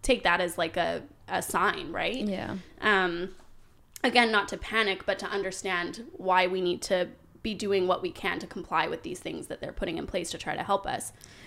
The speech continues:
Speaker 2: Well, I think that that's the, that to me is, like, really the issue is people are kind of, like, so black and white. Like you said, it's, like, one end of the spectrum or the other. It's, like, you're either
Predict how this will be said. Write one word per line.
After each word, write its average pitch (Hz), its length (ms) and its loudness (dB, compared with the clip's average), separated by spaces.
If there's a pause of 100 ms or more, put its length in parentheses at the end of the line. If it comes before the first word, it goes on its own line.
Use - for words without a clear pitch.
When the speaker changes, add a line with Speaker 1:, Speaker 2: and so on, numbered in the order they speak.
(120)
Speaker 2:
Well, 269 140 8
I 285 60 10
think 339 220 8
that 226 140 4
that's 196 220 0
the, - 200 -2
that 202 380 2
to 220 120 -2
me 190 300 -2
is, 180 180 -4
like, 175 180 -2
really 180 280 -2
the 175 180 -4
issue 190 240 -4
is 180 100 -4
people 196 300 -4
are 190 80 2
kind 185 240 -4
of, 180 100 -6
like, 180 140 -4
so 190 260 2
black 180 280 -2
and 180 120 -4
white. 180 220 -4
Like 190 160 -2
you 190 60 -2
said, 180 180 0
it's, 180 100 0
like, 180 160 -2
one 180 220 2
end 175 160 0
of 165 40 -2
the 180 100 2
spectrum 180 360 -4
or - 20 -2
the 135 140 -2
other. 165 240 0
It's, 165 160 -2
like, 180 160 -6
you're 190 100 0
either 175 280 0